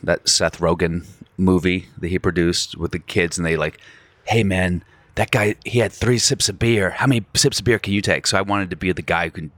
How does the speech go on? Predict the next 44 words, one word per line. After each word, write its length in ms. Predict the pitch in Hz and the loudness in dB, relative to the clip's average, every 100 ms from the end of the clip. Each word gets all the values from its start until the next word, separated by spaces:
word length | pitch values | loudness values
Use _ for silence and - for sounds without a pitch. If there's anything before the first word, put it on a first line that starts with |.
| - | -2
do, 120 | 92 | 0
like, 200 | 80 78 - | 0 -2 -4
the 60 | 87 | 0
most 320 | 87 82 - | 0 0 0
sips 200 | 85 85 | -2 -2
of 80 | 76 | -2
beer. 300 | 78 73 - - - - - - - - | -2 -2 -4 -14 -20 -20 -20 -20 -20 -10
So 100 | - | -6
I 20 | |
took 160 | - 95 | -2 -2
a 40 | |
huge 280 | 85 107 92 | 0 0 0
inhale, 220 | 90 95 | 0 0
and 60 | 87 | 0
I 20 | |
was 80 | 85 | 0
like, 140 | 82 98 | -4 -4
"Yo, 240 | 107 95 | 0 0
man, 160 | 80 82 | 0 0
I 60 | |
don't 120 | 95 | 0
think 140 | - 85 | -2 -4
it 60 | 82 | -2
really 160 | 80 | -2
affects 460 | 71 - 85 - - | -2 -2 -2 -2 -4
me 180 | 82 78 | -4 -2
the 120 | 78 | 0
way 160 | 80 | 0
it 40 | 76 | 0
affects 300 | - 78 - | -2 -2 0
other 120 | 78 | -2
people." 440 | - 80 80 80 60 | -2 -2 0 0 0
We're 120 | 78 | -2
sitting 240 | 76 73 | -2 0
there. 200 | 80 80 - - - - - - - - - | 2 0 -2 -12 -20 -20 -20 -20 -20 -18 -2
And 100 | 107 | 2
he 120 | 107 | 4
had 220 | 113 120 101 | 4 2 0
a, 120 | - | -2
uh, 160 | 69 64 | -6 -6
he 100 | 104 | -4
had 100 | 107 | -2
a 80 | 85 | -2
dartboard. 680 | 80 90 - 78 71 67 | 0 0 0 -4 -6 -6